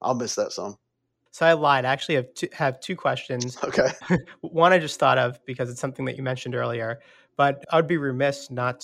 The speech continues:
Speaker 2: to mention that mergers and acquisitions and recruiting like-minded advisors to North End was part of your strategy, something you're interested in. So for anyone listening or just in general, what's the pitch sound like? Why would someone wanna join North End, and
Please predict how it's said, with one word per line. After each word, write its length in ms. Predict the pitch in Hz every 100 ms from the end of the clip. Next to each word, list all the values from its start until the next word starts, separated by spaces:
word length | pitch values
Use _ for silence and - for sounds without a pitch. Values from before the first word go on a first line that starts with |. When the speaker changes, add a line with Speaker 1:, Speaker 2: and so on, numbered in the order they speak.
| -
Speaker 2:
to 440 | 127 123 120 123 _ _ -
mention 480 | 135 139 131 135 127
that 480 | 123 123 123 127 _ _ -
mergers 420 | 147 147 147 143
and 80 | 139
acquisitions 880 | 135 131 127 120 131 123 120 120 - _ -
and 140 | 147 127
recruiting 760 | 127 - 160 143 139 135 131 151
like-minded 560 | 131 131 135 127 123
advisors 600 | 120 120 120 120 123 117 -
to 180 | -
North 340 | 135 127 127 127
End 320 | 113 113 117 _ _ -
was 160 | 135 -
part 180 | 151
of 20 | 143
your 100 | 123
strategy, 440 | - 120 120 113
something 340 | - 135 135
you're 120 | 123 123
interested 360 | 123 - 123
in. 220 | 110 107 - _ _
So 160 | - 143
for 160 | - 151
anyone 280 | 165 147
listening 540 | 135 135 135 131 127 127
or 80 | 120
just 300 | - 135 135
in 80 | 120
general, 520 | 123 123 113 110 - _ _ -
what's 200 | 165 -
the 80 | -
pitch 180 | 175
sound 240 | - 117 107
like? 160 | 110 -
Why 160 | 127
would 140 | 131 127
someone 320 | 151 139 131
wanna 200 | 127 123
join 300 | 120 123 120
North 300 | 123 120 -
End, 380 | 120 120 117 117
and 180 | 113